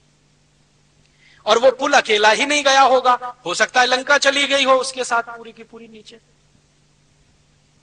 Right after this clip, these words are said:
द्वारका के बारे में तो वैज्ञानिकों ने सिद्ध ही कर दिया है कि जी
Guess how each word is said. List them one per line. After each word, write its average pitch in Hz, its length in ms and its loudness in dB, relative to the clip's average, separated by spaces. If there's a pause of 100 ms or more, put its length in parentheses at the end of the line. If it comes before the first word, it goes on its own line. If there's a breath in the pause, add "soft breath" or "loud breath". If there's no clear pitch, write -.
(180)
द्वारका 220 400 4
के 262 140 0
बारे 240 240 4
में 254 120 -2
तो 254 100 0
वैज्ञानिकों 233 580 -2
ने 247 100 -4
सिद्ध 208 280 -8
ही 233 180 -6
कर 240 180 -4
दिया 240 200 0
है 240 140 2
कि 240 100 -6
जी 247 140 -6